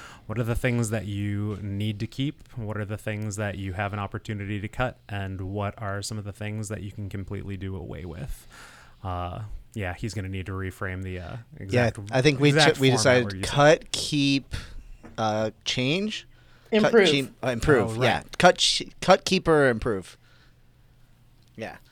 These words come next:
Speaker 2: So
Speaker 1: Yeah, so
Speaker 2: is the goal then basically, so is that we're gonna pick a, we're gonna pick three thi-,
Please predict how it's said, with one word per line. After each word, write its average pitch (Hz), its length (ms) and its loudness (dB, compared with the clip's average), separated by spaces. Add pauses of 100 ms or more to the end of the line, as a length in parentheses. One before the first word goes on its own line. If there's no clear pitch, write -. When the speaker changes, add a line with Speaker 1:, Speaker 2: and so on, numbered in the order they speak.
Speaker 2:
So 139 320 0
Speaker 1:
Yeah, 90 160 -8
so - 180 -14
Speaker 2:
is 143 140 -2
the 165 80 4
goal 160 260 8
then 160 200 6
basically, 127 840 4
so 113 760 4
is 110 160 -4
that 113 260 0
we're 123 180 2
gonna 123 160 2
pick 127 240 2
a, 113 240 2 (380)
we're 135 100 0
gonna 131 80 2
pick 131 180 4
three 139 320 4
thi-, 127 240 4